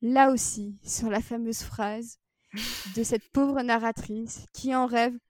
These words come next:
Speaker 1: retourne à Manderley. Donc, c'est, ce qui est marrant, c'est que c'est techniquement, bah, la première adaptation. Donc, c'est vrai qu'après, depuis, on peut se dire que toutes les autres adaptations, forcément, euh,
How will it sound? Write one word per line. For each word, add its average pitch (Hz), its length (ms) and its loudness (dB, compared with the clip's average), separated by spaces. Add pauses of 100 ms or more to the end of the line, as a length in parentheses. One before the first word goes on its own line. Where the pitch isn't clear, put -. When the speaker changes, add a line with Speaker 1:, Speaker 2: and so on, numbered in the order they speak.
(120)
Speaker 1:
retourne 247 480 0
à 233 60 0
Manderley. 220 600 -4 (760)
Donc, 233 200 -4
c'est, 247 240 4
ce - 120 -4
qui 285 80 0
est 269 60 2
marrant, 269 280 4
c'est 247 160 -6
que 233 120 -4
c'est 214 140 -4
techniquement, 240 480 -6
bah, 214 120 2
la 185 120 -4 (120)
première 233 440 2
adaptation. 233 680 -2 (480)
Donc, 208 240 -8
c'est 240 160 -4
vrai 247 160 -2
qu'après, 233 560 -6
depuis, 233 360 -8
on 285 120 -4
peut 226 120 -4
se 226 120 -10
dire 254 180 -4
que 220 100 -12
toutes - 140 -14
les 233 120 -6
autres 240 240 -8
adaptations, 226 520 -4
forcément, 240 720 -4
euh, 202 180 -2